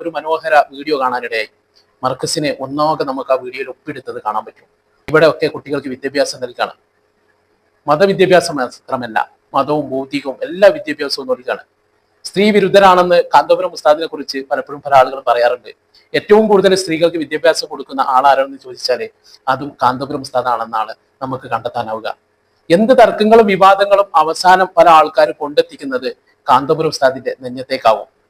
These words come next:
കാന്തപുരം ഉസ്താദിന്റെ ആളാവണ്ട, കാന്തപുരം ഉസ്താദ് പുറത്താക്കിയ ആളോ അല്ലെങ്കിൽ പുറത്തു പോയവരോ ആര് ചെയ്താലും തലയിൽ ഒരു തൊപ്പിയോ തലീകെട്ടോ ഉണ്ടെങ്കിൽ അതൊക്കെ ഈ ഉസ്താദിന്റെ നെഞ്ഞത്തേക്ക് വരുന്ന കാഴ്ചയാണ് നമ്മൾ കാണുന്നത്. അത് പ്രസവിച്ചതിന്റെ പേരിലായാലും അതല്ല വ്യായാമത്തിന്റെ പേരിലോ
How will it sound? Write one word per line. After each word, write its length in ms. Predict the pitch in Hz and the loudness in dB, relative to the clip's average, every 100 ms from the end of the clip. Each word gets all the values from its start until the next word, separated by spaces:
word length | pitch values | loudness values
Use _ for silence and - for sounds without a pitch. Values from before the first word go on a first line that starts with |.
| _ - | _ 0
കാന്തപുരം 320 | 120 139 160 | 0 2 -2
ഉസ്താദിന്റെ 380 | 170 180 175 190 | 0 2 2 6
ആളാവണ്ട, 440 | 170 180 180 139 104 - _ _ - | 6 8 6 2 -2 -6 _ _ -2
കാന്തപുരം 380 | 120 131 147 156 | -2 0 -4 -4
ഉസ്താദ് 300 | 156 160 147 | 0 2 2
പുറത്താക്കിയ 520 | - 127 165 160 - | 0 0 2 2 4
ആളോ 140 | 147 139 | 2 2
അല്ലെങ്കിൽ 300 | - 143 147 | -4 -10 -4
പുറത്തു 260 | 160 143 160 | -4 -4 -2
പോയവരോ 440 | 139 131 127 113 _ _ 156 | 0 2 0 -2 _ _ 2
ആര് 280 | 160 196 226 | 6 6 6
ചെയ്താലും 460 | 180 147 143 131 _ - | 4 6 4 2 _ 0
തലയിൽ 340 | 131 156 170 | 2 2 0
ഒരു 80 | 156 | -2
തൊപ്പിയോ 460 | 147 - 147 127 - | -6 -6 -2 -2 -2
തലീകെട്ടോ 400 | 135 139 139 147 | -4 -4 -4 -4
ഉണ്ടെങ്കിൽ 340 | 143 131 120 120 _ _ 175 | -4 -6 -10 -10 _ _ 2
അതൊക്കെ 460 | 190 220 196 170 170 | 2 4 2 2 0
ഈ 20 | |
ഉസ്താദിന്റെ 500 | 170 - 170 185 190 | -2 2 2 4 -2
നെഞ്ഞത്തേക്ക് 440 | 170 160 156 151 | -4 -8 -10 -8
വരുന്ന 240 | 147 139 139 | -8 -6 0
കാഴ്ചയാണ് 520 | 131 127 135 120 123 _ _ - | 0 0 -6 -8 -8 _ _ -6
നമ്മൾ 220 | 127 127 | -4 -2
കാണുന്നത്. 520 | 127 113 117 120 107 - _ _ _ _ 143 | -2 -2 -2 -8 -8 -14 _ _ _ _ 0
അത് 260 | 160 143 | 0 0
പ്രസവിച്ചതിന്റെ 600 | 147 135 151 151 170 190 | -2 -2 -6 -4 0 2
പേരിലായാലും 640 | 190 180 175 170 160 151 151 _ - | 4 6 6 8 6 4 -6 _ -4
അതല്ല 380 | 135 131 127 | -4 0 2
വ്യായാമത്തിന്റെ 720 | 123 127 127 139 151 147 156 | 2 4 4 4 0 -4 -6
പേരിലോ 360 | 151 135 131 | -4 -4 -6